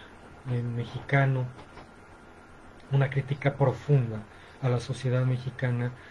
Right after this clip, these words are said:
y a las apariencias mexicanas, cuando, eh, en un momento dado, ya cuando finalmente, eh, lo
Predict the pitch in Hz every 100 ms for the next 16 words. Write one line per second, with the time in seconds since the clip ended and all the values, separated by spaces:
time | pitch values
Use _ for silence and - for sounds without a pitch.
0 | - - 151 139 143 143 147 135 - 117
1 | 120 120 - 123 127 117 127 - 131 127
2 | 127 - - - - - - - - 139
3 | 139 139 135 - - - - 139 135 139
4 | 139 143 156 151 147 151 151 139 135 143
5 | 147 147 147 147 151 139 135 131 - -
6 | - - 143 143 147 147 147 147 - 147
7 | 143 143 - 139 131 131 131 135